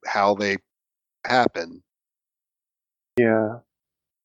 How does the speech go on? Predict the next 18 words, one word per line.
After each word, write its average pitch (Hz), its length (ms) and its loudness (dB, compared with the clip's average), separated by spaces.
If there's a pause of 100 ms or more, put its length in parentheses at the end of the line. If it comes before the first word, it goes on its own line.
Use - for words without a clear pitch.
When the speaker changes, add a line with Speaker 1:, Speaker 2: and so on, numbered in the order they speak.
Speaker 1:
As 127 140 6
soon 165 220 2
as 143 100 0
the 135 100 2
last 123 380 0
key 120 240 0
card 90 380 0
fell 110 200 2
into 110 160 0
place, - 600 -4
the 107 180 2
Lexan 107 480 2
shield 104 460 0
dissolved, 104 800 0 (460)
disappearing 104 800 2
into 110 200 0
the 107 120 2
ground. - 680 -2